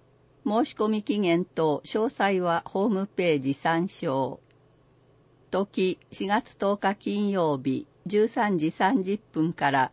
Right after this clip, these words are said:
十六時。ところ、ローズワム五百一。対象、人間関係や生きづらさに悩む十六歳以上の女性。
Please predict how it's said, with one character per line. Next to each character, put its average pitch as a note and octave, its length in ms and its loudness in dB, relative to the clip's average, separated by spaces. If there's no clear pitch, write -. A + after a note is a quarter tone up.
十 F3 260 0
六 E3 360 -2
時。 B2+ 260 -6
と G#3 140 -2
こ G#3 200 0
ろ、 F3+ 300 2
ロ G#3 260 2
ー G#3+ 40 2
ズ F#3+ 140 0
ワ F3+ 200 6
ム C#3 260 2
五 E3 120 0
百 F#3 400 0
一。 D#3 500 0
対 G3+ 220 4
象、 D#3 460 -2
人 G3+ 280 2
間 G#3 180 0
関 G3+ 300 0
係 E3 280 -2
や D3+ 220 2
生 E3+ 80 -4
き G#3 160 -4
づ G3+ 160 0
ら G3 160 2
さ E3+ 180 0
に D3 180 4
悩 E3 360 2
む D3 300 0
十 G3 240 2
六 G#3+ 180 -2
歳 G3 420 0
以 F#3 60 -4
上 D3+ 260 0
の C3+ 180 -2
女 C#3 180 -4
性。 C#3 520 -2